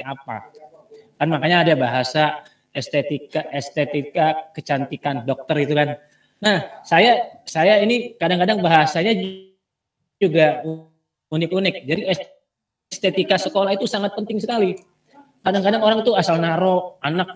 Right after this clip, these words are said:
gitu ya, nggak, kondisi anaknya nggak tahu pasnya di mana. Kalau bahasanya itu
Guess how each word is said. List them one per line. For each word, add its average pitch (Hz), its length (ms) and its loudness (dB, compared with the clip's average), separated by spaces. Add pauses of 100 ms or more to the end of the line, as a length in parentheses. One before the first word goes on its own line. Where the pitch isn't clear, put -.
gitu 143 160 -2
ya, 165 240 -2 (240)
nggak, 160 320 -2
kondisi 165 320 0
anaknya 170 400 0
nggak 143 140 0
tahu 170 160 0 (340)
pasnya 180 320 -2
di 165 80 2
mana. 170 400 0
Kalau 156 240 4
bahasanya 147 480 2
itu 202 160 0